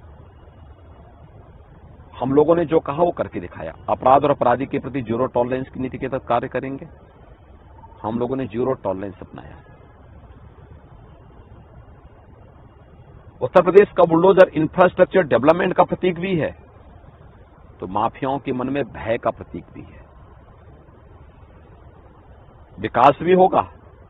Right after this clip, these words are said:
और अवैध निर्माण पर ध्वस्तीकरण की कार्रवाई भी होगी, दोनों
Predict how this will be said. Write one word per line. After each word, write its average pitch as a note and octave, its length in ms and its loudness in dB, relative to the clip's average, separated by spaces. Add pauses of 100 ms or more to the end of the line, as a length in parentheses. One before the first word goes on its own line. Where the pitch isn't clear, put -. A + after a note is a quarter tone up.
(1400)
और C#3 280 2 (420)
अवैध C#3 380 6
निर्माण A#2+ 460 -4
पर D#3+ 200 -2 (840)
ध्वस्तीकरण B2 520 -8
की A2+ 120 -18
कार्रवाई F#2 380 -10
भी E2+ 120 -14
होगी, F2 240 -18
दोनों D3+ 360 -2